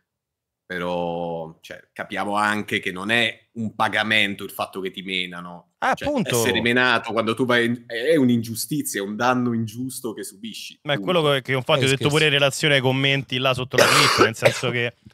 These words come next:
Speaker 2: per questo dicevo, crea un problema, sì.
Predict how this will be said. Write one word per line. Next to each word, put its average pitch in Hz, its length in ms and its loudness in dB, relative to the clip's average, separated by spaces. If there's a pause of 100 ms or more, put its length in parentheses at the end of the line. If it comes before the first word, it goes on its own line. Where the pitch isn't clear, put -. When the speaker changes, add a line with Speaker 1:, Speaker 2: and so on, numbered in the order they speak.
(360)
Speaker 2:
per 117 120 -2
questo 170 240 0
dicevo, 127 600 4 (580)
crea 185 320 6
un 151 120 6
problema, 143 580 4
sì. 135 340 0